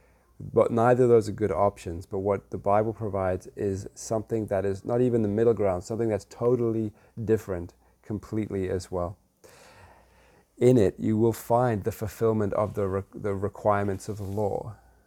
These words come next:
And in it as well, you will be able to overcome the tendencies in our heart that we have towards selfish behavior and begin to actually submit to God instead. And so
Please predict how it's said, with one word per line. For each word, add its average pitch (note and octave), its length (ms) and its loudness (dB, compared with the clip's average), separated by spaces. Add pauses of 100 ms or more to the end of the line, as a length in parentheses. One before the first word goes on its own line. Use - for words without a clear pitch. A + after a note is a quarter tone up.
(360)
And A2 120 -6
in A#2+ 160 0
it A#2+ 160 2
as G2 180 -2
well, A2 300 8
you G#2 220 2
will A2 120 2
be G#2 160 0
able A2 340 4
to G2+ 560 -4
overcome G#2+ 880 -2 (300)
the G2 640 -2 (580)
tendencies A#2+ 500 -4
in G#2+ 80 -2
our F#2+ 120 0
heart G#2+ 280 0
that G2 80 -6
we F#2+ 100 -4
have G2+ 260 -2
towards G2 280 -12
selfish G2+ 380 -8
behavior F#2+ 600 -8 (260)
and G#2 100 -10
begin G#2 280 -2
to G2+ 100 0
actually G2+ 260 0
submit G2+ 560 -4 (220)
to G#2 100 -12
God G2 320 2
instead. F2+ 480 -4 (1080)
And G2+ 120 -8
so A#2 300 2